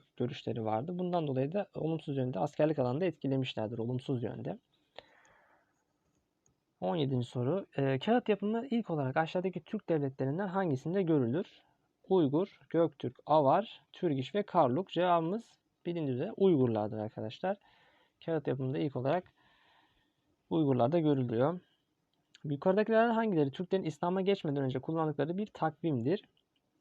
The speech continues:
Miladi takvim, Rumi takvim, on iki hayvanlı Türk takvimi.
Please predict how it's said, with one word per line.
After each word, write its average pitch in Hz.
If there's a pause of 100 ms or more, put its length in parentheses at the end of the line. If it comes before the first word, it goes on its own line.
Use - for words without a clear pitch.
(160)
Miladi 151
takvim, 202
Rumi 160
takvim, 165
on 170
iki 147
hayvanlı 131
Türk -
takvimi. 135